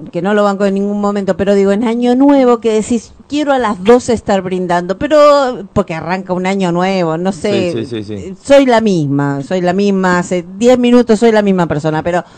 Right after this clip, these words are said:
Speaker 1: pero en Navidad, en Navidad,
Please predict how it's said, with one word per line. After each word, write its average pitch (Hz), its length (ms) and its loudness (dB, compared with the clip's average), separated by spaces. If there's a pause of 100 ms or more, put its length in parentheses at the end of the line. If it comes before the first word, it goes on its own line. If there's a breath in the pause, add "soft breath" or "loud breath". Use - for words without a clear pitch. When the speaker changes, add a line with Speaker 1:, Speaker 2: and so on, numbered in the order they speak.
(560 soft breath)
Speaker 1:
pero 277 200 0
en 277 120 -2
Navidad, 262 560 -2 (600)
en 415 220 -2
Navidad, 349 500 4